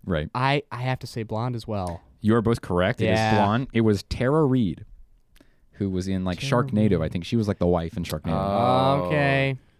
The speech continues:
Speaker 3: That makes sense that she's in Sharknado.
Speaker 1: Yeah.
Speaker 2: That's, that's, yeah, that's definitely
Speaker 3: The worst
Speaker 2: blonde.
Speaker 3: movie ever.
Speaker 1: <laughs>
Speaker 2: Or the best. Depends on who you talk to.
Speaker 3: Yeah.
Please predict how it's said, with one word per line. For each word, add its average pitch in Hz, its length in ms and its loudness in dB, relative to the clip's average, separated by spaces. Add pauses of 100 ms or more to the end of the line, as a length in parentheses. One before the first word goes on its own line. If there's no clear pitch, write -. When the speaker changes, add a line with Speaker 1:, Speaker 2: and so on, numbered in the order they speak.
(120)
Speaker 3:
That 107 140 -2
makes 117 180 -4
sense 113 260 -6
that 107 140 -6
she's 95 240 -10
in 90 80 -8
Sharknado. 78 680 -12 (100)
Speaker 1:
Yeah. 90 180 2
Speaker 2:
That's, - 180 -4
that's, - 400 -6
yeah, 113 220 -2
that's 117 280 -8
definitely 98 360 -4
Speaker 3:
The 95 80 -2
worst 95 320 -4
Speaker 2:
blonde. 117 160 -6
Speaker 3:
movie 92 440 -6
ever. 92 300 -12 (260)
Speaker 1:
<laughs> 92 280 -4
Speaker 2:
Or 208 380 4 (300)
the 147 140 -2
best. 170 480 -2
Depends 147 340 -2
on 143 120 0
who 139 80 0
you 131 120 -4
talk 147 260 -2
to. 104 260 -2
Speaker 3:
Yeah. - 60 -14